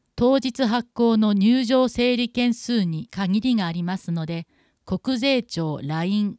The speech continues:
公式アカウントを通じての事前発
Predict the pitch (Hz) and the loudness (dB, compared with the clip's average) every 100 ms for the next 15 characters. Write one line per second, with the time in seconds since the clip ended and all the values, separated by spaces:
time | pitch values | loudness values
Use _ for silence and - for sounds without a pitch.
0 | _ - 262 262 - 214 233 226 240 247 | _ -2 0 0 -4 -4 -2 -2 0 0
1 | 233 - 170 - 202 208 190 - 208 185 | 0 -2 -4 -4 -4 -2 -4 -4 -4 -4
2 | 180 _ _ - 165 214 277 240 277 | -6 _ _ -10 -4 0 0 0 -6